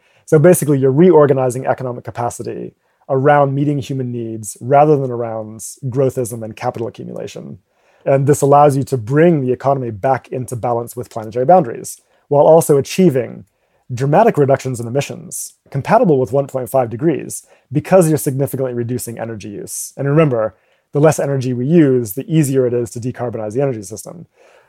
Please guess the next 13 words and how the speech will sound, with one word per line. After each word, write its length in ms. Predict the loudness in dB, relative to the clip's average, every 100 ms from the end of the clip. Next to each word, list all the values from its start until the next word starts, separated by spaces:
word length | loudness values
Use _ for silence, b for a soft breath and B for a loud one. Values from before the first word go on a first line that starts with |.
| -2
So 120 | 4
effectively, 360 | 4 4 4 4
this 160 | 2
is 60 | 2
what 100 | 0
we're 120 | 0
after, 280 | -2 -6 -10
right? 200 | -6 -4
A 60 |
kind 160 | -2 -2
of 100 | -2
eco-social 880 | -6 0 0 0 -4 -2 -4 -4 -8
economy. 580 | -8 -6 -6 -8 -14 -16